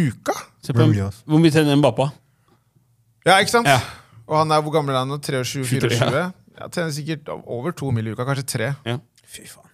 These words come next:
Speaker 2: Ja, men det, det er, det er det som er så vilt, fotball. Hvor mye penger som er i det, på en måte. Det, det, og det er det som er litt av greia, at folk skjønner ikke helt hva, i hvert fall hvis du ikke er fra Europa selv, så skjønner du ikke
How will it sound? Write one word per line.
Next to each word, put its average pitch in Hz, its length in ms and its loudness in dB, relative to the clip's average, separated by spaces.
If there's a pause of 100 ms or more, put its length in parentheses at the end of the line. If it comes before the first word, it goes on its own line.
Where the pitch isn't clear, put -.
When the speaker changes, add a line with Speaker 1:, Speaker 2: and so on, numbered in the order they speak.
(120)
Speaker 2:
Ja, 214 160 4
men 147 180 2
det, 143 140 0
det 143 100 0
er, 139 260 -2 (140)
det 170 220 0
er 165 80 2
det 151 100 0
som 185 120 0
er 127 40 -4
så - 120 -2
vilt, 165 280 -2
fotball. 135 380 -4 (300)
Hvor 131 80 2
mye 131 100 0
penger 117 300 0
som 117 100 -2
er 92 220 -4
i - 40 -8
det, 95 120 -6
på 95 80 -4
en - 20 -2
måte. 110 220 -4
Det, 120 240 0
det, 120 180 0
og 117 160 -2
det 110 120 0
er 104 60 -4
det 98 60 -6
som 135 160 -2
er 107 140 -4
litt 95 100 -8
av 104 80 -4
greia, 101 220 -4
at 101 100 -18 (320)
folk 127 140 0
skjønner 85 420 0
ikke 110 160 -2
helt 107 240 -4
hva, 98 160 -2 (220)
i 95 60 -6
hvert 104 100 -4
fall 120 100 -6
hvis 120 120 -4
du 123 40 -4
ikke 107 140 0 (140)
er 87 60 -10
fra 98 200 -4
Europa 95 340 -4
selv, 170 220 0
så 147 80 -6
skjønner 85 320 -6
du - 20 -10
ikke 143 160 -2